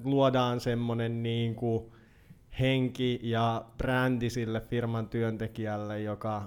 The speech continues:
joka toimii ja niinku antaa hyvän kuvan. Mut,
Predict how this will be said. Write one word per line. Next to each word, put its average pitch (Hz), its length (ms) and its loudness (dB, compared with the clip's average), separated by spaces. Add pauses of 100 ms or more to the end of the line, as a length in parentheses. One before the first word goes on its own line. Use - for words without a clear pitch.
(240)
joka 117 260 -2
toimii 113 760 0 (440)
ja 110 320 -4 (200)
niinku 110 360 -6
antaa 113 340 -2
hyvän 117 340 0
kuvan. 117 460 -2 (800)
Mut, 120 380 -4